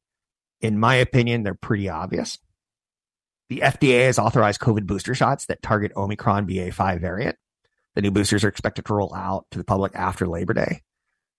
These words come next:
I like the story because I am pro-vaccination. Um, do I think it can grow a third head on me? It could. I don't know.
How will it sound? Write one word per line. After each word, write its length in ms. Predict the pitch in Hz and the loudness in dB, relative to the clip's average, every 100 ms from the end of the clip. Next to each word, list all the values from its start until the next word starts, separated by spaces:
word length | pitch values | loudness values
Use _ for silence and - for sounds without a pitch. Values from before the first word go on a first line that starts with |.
| _ | _
I 280 | 117 131 113 | 0 2 2
like 340 | 98 104 - | 0 0 -2
the 80 | - | -4
story 340 | - 160 170 | 0 2 2
because 440 | 196 - - 104 92 | 2 -2 -2 0 0
I 180 | 95 98 | -2 -2
am 200 | 92 85 | -4 -6
pro-vaccination. 1120 | - 101 98 98 - 82 107 131 - 262 - _ _ _ _ _ _ | 0 0 0 -4 -6 -6 -4 -4 -6 -10 -14 _ _ _ _ _ _
Um, 220 | 85 85 - | -6 -6 0
do 100 | 107 | 2
I 120 | 113 | 4
think 180 | 135 120 | 2 2
it 140 | - | -2
can 160 | 117 104 | -4 -2
grow 300 | 113 113 101 | 2 2 2
a 60 | |
third 280 | - 113 104 | 2 0 2
head 160 | 110 123 | 0 -2
on 200 | 143 165 | -4 -4
me? 180 | 180 147 | -4 -6
It 100 | - | -10
could. 320 | - 90 90 80 - | -4 -4 -4 -14 -6
I 140 | 92 | -4
don't 160 | 92 98 | -4 -6
know. 200 | - | -12